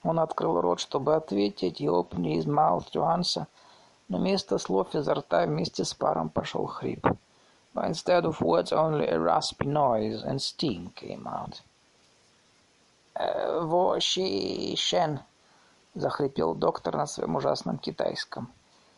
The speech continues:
"Во ши шен", the doctor croaked in horrible Chinese. "Ван чу чи цин ван во". "Доктор? You are doctor?" "Во и шен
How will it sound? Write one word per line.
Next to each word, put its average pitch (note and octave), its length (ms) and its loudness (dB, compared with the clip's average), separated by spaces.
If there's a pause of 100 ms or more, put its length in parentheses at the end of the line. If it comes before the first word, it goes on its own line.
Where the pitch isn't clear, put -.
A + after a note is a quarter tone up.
(180)
"Во G3 220 2
ши G3 380 0
шен", F3 320 0
the D3+ 100 0
doctor C#3+ 460 -2
croaked - 520 0
in D#3 120 0
horrible D#3 580 0
Chinese. D3+ 720 -2 (640)
"Ван G3+ 320 4 (240)
чу F3+ 500 2 (180)
чи - 280 -4 (240)
цин F#3+ 400 0
ван D#3+ 400 2
во". D3+ 360 4 (1900)
"Доктор? D#3+ 580 2 (320)
You E3 140 2
are C#3+ 160 8
doctor?" - 560 -2 (2750)
"Во G3 280 6
и G3+ 220 2
шен G3+ 340 0